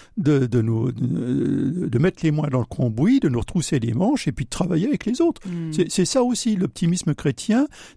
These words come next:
Speaker 1: n'a rien à voir avec une démission du monde. Hein, parce que sinon, ça, ça n'a aucun sens.
Speaker 2: Donc, euh, si je suis bien ce que vous nous êtes en train de nous dire, euh, louer Dieu, ça veut dire, euh, euh, ça veut dire prendre des forces pour, euh,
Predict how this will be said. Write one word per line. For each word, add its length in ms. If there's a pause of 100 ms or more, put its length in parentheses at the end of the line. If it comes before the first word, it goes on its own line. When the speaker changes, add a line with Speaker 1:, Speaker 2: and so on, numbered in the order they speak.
Speaker 1:
n'a 140
rien 260
à 80
voir 200
avec 160
une 80
démission 420
du 120
monde. 320 (500)
Hein, 180
parce 120
que 100 (100)
sinon, 500
ça, 200
ça 180
n'a 140
aucun 300
sens. 440 (540)
Speaker 2:
Donc, 280
euh, 220
si 260
je 120
suis 260
bien 240
ce 100
que 80
vous 220
nous 320
êtes 120
en 80
train 200
de 60
nous 160
dire, 400
euh, 200 (380)
louer 260
Dieu, 360
ça 200
veut 160
dire, 320
euh, 340 (560)
euh, 340
ça 140
veut 60
dire 140
prendre 260
des 100
forces 360
pour, 260
euh, 260